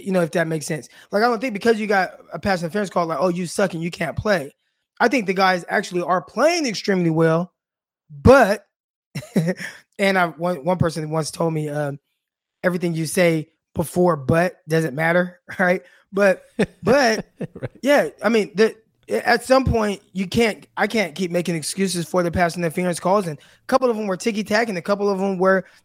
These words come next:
Speaker 1: just downright just bad, and you can't have it. And obviously, I think out of everything we've talked about so far, that was the biggest contributing factor to the forty-niners losing this game.
Speaker 2: I was asked who the forty-niners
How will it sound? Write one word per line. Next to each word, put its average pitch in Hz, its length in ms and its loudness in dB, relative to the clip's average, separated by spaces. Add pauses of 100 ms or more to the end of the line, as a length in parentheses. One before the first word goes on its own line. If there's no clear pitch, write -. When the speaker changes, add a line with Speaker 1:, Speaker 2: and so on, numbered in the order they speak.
Speaker 1:
just 185 180 0
downright 190 580 0 (120)
just 190 240 -2
bad, 180 500 2
and 180 300 0
you 196 160 2
can't 165 380 -2
have 202 260 0
it. 202 200 2 (300)
And 196 140 0
obviously, 196 480 -2
I 202 120 2
think 220 220 -6 (440)
out 214 100 4
of 202 80 2
everything 285 380 4
we've 269 140 -2
talked 247 260 2
about 220 200 0
so 226 140 2
far, 180 240 0
that 220 240 2
was 220 160 -2
the 185 100 -6
biggest 214 320 -2
contributing 190 520 -2
factor 190 400 -2
to 175 100 -6
the 165 80 -2
forty-niners 170 540 0
losing 151 240 -2
this 143 120 -6
game. 139 280 -8 (3000)
Speaker 2:
I 175 120 0
was 220 220 0
asked 104 420 0
who 185 320 4
the 165 80 0
forty-niners 123 960 0